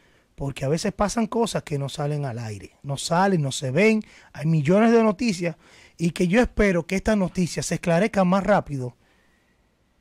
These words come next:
y se sepa más rápido, y no es que no tenga na-, nada en contra, ojalá que lo de Rochi también se esclarezca, pero que no sea la noticia del día, mañana habla de que Rochi lo mudaron a Najayo de Hombre,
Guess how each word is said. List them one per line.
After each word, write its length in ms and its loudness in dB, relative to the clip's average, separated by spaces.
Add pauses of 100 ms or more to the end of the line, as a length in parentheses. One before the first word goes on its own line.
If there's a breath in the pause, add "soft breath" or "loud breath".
(280)
y 100 -6
se 120 -4
sepa 280 4
más 160 2
rápido, 360 2
y 100 4
no 140 2
es 60 -2
que 120 2
no 100 -2
tenga 220 0
na-, 240 0
nada 480 4
en 160 0
contra, 360 0
ojalá 220 -2
que 120 0
lo 100 6
de 60 6
Rochi 240 0
también 260 2
se 60 0
esclarezca, 580 0 (400)
pero 240 -2
que 120 -2
no 100 0
sea 180 0
la 120 4
noticia 360 0
del 140 2
día, 260 2
mañana 360 0
habla 180 2
de 100 4
que 140 -4
Rochi 400 -2 (380 soft breath)
lo 160 0
mudaron 380 2
a 40 0
Najayo 400 0
de 80 4
Hombre, 280 -6